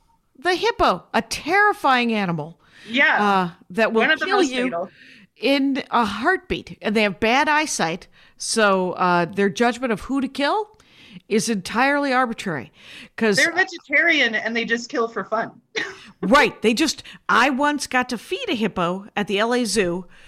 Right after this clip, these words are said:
Speaker 1: And what it was is you would throw, uh, a Waldorf salad, sans nuts, into the face of a hippo. And the,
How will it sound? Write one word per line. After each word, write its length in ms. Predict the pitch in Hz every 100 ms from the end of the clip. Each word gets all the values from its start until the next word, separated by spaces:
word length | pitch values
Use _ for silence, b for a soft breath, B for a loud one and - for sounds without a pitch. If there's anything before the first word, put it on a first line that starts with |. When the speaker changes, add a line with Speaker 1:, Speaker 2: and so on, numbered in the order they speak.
| b -
Speaker 1:
And 180 | 214 208
what 120 | 233
it 100 | 233
was 340 | 392 349 302
is 200 | - 226
you 120 | 202 220
would 140 | 214
throw, 520 | - - 254 247 247 233 _
uh, 260 | 190 190 -
a 60 | 190
Waldorf 480 | 180 254 285 277 -
salad, 460 | 277 214 190 196
sans 580 | - - 175 185 190 196
nuts, 640 | 196 190 196 - - - - B B B B -
into 280 | 226 269 262
the 120 | 233
face 460 | 233 - 302 339 -
of 140 | - 240
a 40 |
hippo. 440 | 247 277 180 151 - B 240 -
And 200 | 220 226
the, 320 | 220 208 202